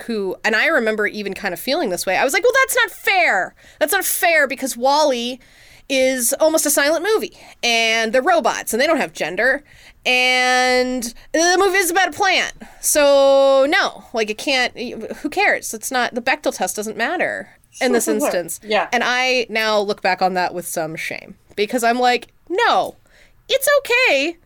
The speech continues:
Speaker 1: First of all, it's o-
Speaker 2: It's okay to take issue
Speaker 1: Yeah,
Speaker 2: with this.
Speaker 1: it's
Speaker 2: Yeah.
Speaker 1: number one, first of all, and this will be very funny to listeners who listen to me rattle on for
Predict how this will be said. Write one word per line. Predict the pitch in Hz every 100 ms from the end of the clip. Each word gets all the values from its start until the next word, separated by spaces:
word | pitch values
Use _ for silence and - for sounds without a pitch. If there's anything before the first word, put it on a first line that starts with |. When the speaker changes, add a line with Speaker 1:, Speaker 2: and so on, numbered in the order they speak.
| _ _ _ -
Speaker 1:
First | 262 -
of | 202
all, | 180 214 - _ -
it's | 453 480
o- | 466 - - -
Speaker 2:
It's | 269 277
okay | - 320
to | 220
take | 254 214
issue | 202 571
Speaker 1:
Yeah, | -
Speaker 2:
with | -
this. | - -
Speaker 1:
it's | 415 392
Speaker 2:
Yeah. | -
Speaker 1:
number | 311 427 403
one, | 226 185 170 175 -
first | - 277 277 185
of |
all, | 147 95 127 - _ - _ -
and | 196 180 170
this | 196
will | 190
be | 175 165
very | 170 202
funny | 190 175 160
to | 156
listeners | 160 175 160 -
who | 170
listen | 170 170
to | 170 180
me | 165
rattle | 170 170 175 185 175
on | 165 170 156 156
for | - 151 147 147